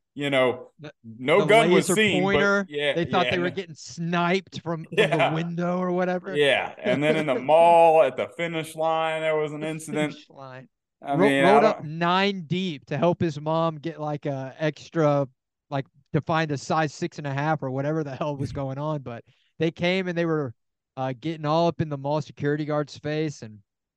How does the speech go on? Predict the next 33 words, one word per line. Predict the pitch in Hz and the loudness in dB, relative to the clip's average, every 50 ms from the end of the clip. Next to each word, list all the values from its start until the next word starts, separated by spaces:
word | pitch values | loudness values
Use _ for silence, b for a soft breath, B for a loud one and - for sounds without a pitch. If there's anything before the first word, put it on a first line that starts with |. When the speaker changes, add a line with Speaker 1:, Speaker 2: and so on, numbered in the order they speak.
| _ _ _ _ _ - | _ _ _ _ _ -12
Speaker 2:
you | 120 117 | -10 -6
know, | 120 123 | -2 2
Speaker 1:
I | 127 | 2
don't | 135 131 127 | 2 4 4
know | 123 120 | 4 4
if | 117 120 | 4 2
Speaker 2:
saying, | 120 117 | 2 2
Speaker 1:
Ja | 127 120 | 4 6
Speaker 2:
"Hey, | 117 | 6
what, | 120 | 4
Speaker 1:
Morant | - 113 117 117 117 | 4 2 2 4 4
Speaker 2:
what | - 113 | 4 2
Speaker 1:
is | 120 | 2
Speaker 2:
time | 131 - - 127 | 2 4 4 4
Speaker 1:
that | 117 110 | 2 0
dude | 120 120 123 123 | 0 -2 -2 0
or | 123 120 | 0 0
not, | 120 120 117 117 113 - 117 | 0 0 -2 -2 -4 -6 -12
if, | 107 90 _ | -16 -16 _
if | 110 120 110 104 | -6 -6 -6 -4
he's | - 120 113 120 | -4 -4 -2 -2
Speaker 2:
what | 143 147 - | -2 -4 -2
time | 151 147 147 | -2 -4 -2
you | 147 151 143 | -2 -2 -2
get | 120 151 151 147 | -2 -2 -2 0
off," | 156 160 170 170 170 170 165 160 - | 2 2 2 2 2 2 0 -2 -4
or | 160 123 123 123 | -8 -12 -12 -10
all | - 135 139 143 | -8 -6 -4 -4
this | 139 143 147 139 - | -4 -4 -8 -8 -8
type | - 143 143 139 147 | -8 -8 -6 -6 -8
of | 127 | -10
stuff, | - - 147 143 143 143 - _ - | -8 -6 -4 -4 -4 -4 -6 _ -8
but | 120 110 104 - | -10 -10 -10 -12